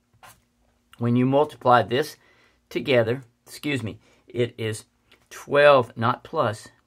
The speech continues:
twelve times five, okay? When you multiply twelve times five, okay, when you multiply twelve times five, that equals sixty.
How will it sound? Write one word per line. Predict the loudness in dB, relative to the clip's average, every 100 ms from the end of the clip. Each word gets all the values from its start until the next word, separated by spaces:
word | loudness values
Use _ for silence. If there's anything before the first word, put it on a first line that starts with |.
| _
twelve | -20 -8 0 4 4 2 -8 _ _ _ -20 _ _ _ _ _
times | -18 -8 -8 -8 -14
five, | -12 -8 -8 -10 -20 _ _ _
okay? | -4 -2 -2 _ _ _ _
When | -6 0
you | 2
multiply | 0 -2 -8 -2 0
twelve | -2 -4 2 4 2 -4 -12
times | -4 -2 -2 -8
five, | -4 -2 0 -2 -6 -14 _ _ _ _ _ _ _ _ _ _ _ _ _ -2
okay, | 0 0 -2
when | -2 -2
you |
multiply | 0 0 2 2 2
twelve | 2 2 4 2
times | -2 -4 -4
five, | -2 0 0
that | -4 -8 -8
equals | -10 -8 -10
sixty. | -10 -10 -10 -12 -16